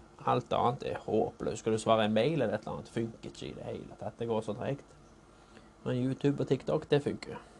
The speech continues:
Og nett, <laughs> nett er jo sikkert reit, for alle sitter på <laughs> TikTok og YouTube. <clears throat> Alle i Veiland i hvert fall. Men, eh, vi satt i vinsjen der da, og i dag,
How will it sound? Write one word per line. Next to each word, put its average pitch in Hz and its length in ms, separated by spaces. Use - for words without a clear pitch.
Og 120 280
nett, 123 280
<laughs> - 460
nett - 200
er 131 80
jo 131 60
sikkert 127 280
reit, 131 360
for 127 160
alle 127 200
sitter - 240
på 139 120
<laughs> 147 240
TikTok 156 320
og 143 80
YouTube. 131 380
<clears throat> 156 640
Alle 123 220
i - 20
Veiland 123 400
i 131 60
hvert 123 100
fall. 135 140
Men, 196 180
eh, 147 640
vi 165 160
satt 156 220
i - 20
vinsjen 127 320
der 160 160
da, 170 80
og 120 1700
i 127 80
dag, 202 240